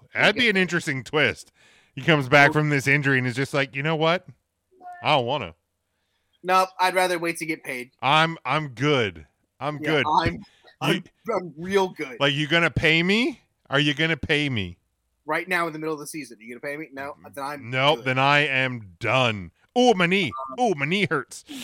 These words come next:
Speaker 1: Ah, ah,
Speaker 2: It's a
Speaker 1: my
Speaker 2: little
Speaker 1: knee
Speaker 2: tender.
Speaker 1: hurts.
Speaker 2: It's a little tender. Uh, with that being said, um, I hate both of these teams. Like,
Speaker 1: Oh, that, it's just
Speaker 2: I
Speaker 1: horrible.
Speaker 2: almost, I almost wanna pick tie.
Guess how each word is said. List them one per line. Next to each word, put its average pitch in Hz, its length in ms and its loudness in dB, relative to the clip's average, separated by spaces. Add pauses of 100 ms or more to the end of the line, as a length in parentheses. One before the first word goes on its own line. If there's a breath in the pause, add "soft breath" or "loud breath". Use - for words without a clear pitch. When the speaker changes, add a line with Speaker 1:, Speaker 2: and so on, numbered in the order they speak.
(300 loud breath)
Speaker 1:
Ah, 151 520 6 (460 loud breath)
ah, 180 160 0
Speaker 2:
It's - 20 0
a - 20 -4
Speaker 1:
my 156 100 -2
Speaker 2:
little 190 120 0
Speaker 1:
knee 190 80 -4
Speaker 2:
tender. 175 140 -2
Speaker 1:
hurts. 120 160 -16 (520 soft breath)
Speaker 2:
It's - 80 -20
a 151 40 -20
little 151 120 -14 (120)
tender. 117 220 -14 (180)
Uh, 143 280 -6 (100)
with 156 140 -10
that 190 180 0
being 190 220 -8
said, 170 400 -6 (100)
um, 135 520 -8 (1800)
I - 300 -20
hate 165 260 -18
both 160 220 -12
of 131 80 -20
these 113 200 -20
teams. - 380 -20
Like, - 80 -10
Speaker 1:
Oh, 107 120 -6
that, 139 240 -2
it's 127 240 -6
just - 320 -4
Speaker 2:
I - 40 -14
Speaker 1:
horrible. 101 440 2
Speaker 2:
almost, - 240 -6 (120)
I 208 60 -2
almost 247 260 -8
wanna 240 300 -6
pick - 220 -6 (220)
tie. 151 260 -4